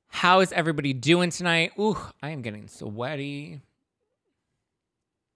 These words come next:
I hope everybody is enjoying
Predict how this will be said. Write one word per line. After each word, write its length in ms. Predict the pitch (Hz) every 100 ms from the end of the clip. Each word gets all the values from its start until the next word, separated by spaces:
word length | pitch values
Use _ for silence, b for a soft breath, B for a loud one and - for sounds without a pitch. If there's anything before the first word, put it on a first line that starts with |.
| _ _ _ _ _ _ _ _ _ _ _ _ _ _ _ _ -
I 60 |
hope 120 | 135
everybody 460 | 127 123 123 123 127
is 240 | 123 120 -
enjoying 680 | 127 123 120 131 127 123